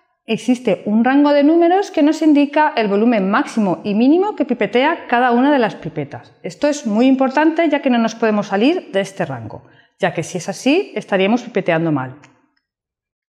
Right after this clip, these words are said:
Una pipeta tiene dos grandes partes, una empuñadura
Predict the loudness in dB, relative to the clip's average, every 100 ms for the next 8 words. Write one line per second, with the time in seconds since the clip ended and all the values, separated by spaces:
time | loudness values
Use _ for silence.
0 | _ _ _ _ _ _ _ _ _ 0
1 | 0 2 0 0 2 0 2 2 2 2
2 | 0 -2 -4 -4 0 0 0 0 0 -2
3 | -12 -20 _ -8 -4 -2 -2 0 2 2
4 | 2 2 -2